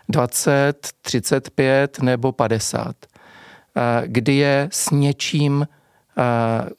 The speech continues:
konfrontujem, s nějakou realitou, která už je rozjetým vlakem a v podstatě jim lajnujeme jejich život. V podstatě jim říkáme, co od nich očekáváme. V podstatě jim říkáme,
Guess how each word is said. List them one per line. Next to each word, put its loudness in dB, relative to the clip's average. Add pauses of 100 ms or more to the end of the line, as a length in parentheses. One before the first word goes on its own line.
(100)
konfrontujem, 0 (100)
s -6
nějakou 2 (340)
realitou, 0 (640)
která 0
už -4
je 2
rozjetým 0
vlakem 0 (420)
a -8
v -8
podstatě 0
jim 4 (460)
lajnujeme 4
jejich 2
život. 0
V -20
podstatě 0
jim 2
říkáme, 2 (500)
co 2
od 2
nich 2
očekáváme. 2
V -8
podstatě 0
jim 2
říkáme, 2